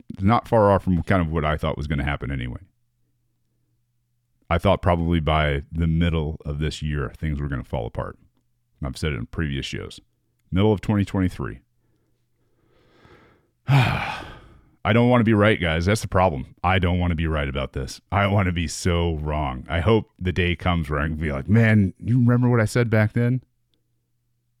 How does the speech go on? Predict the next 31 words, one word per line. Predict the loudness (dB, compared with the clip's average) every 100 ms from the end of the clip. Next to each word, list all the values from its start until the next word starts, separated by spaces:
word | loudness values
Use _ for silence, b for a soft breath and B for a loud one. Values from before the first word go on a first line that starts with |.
| _ _ _ _ _
But | -6 0
these | 0
guys | 2 0 -2 _ _ -2
are | 0
kinda | 2 2
that | 4 2
crowd | 2 2 2
that | 2
don't | 2 2
take | 0
no | 0 0
for | 0
an | -2
answer. | -2 -8 -16 _ _ _ _ _ _ _ _ _ _ _ _ _ _ _ _ _ _ 0
The | 4
only | 4
thing | 4 2
that | 4
they | 4
understand | 2 2 2 2
is | 0
force | -4 -6 -4
and | -6
coercion. | -6 -6 -8 -12 -16 _ _ _ _ _ _ _ _ _ _ _ _ _ -4
And | 0 0 0 -2 -4
at | -6
the | -2 0
end | 0
of | 0
the | -2
day, | 2 2 4 2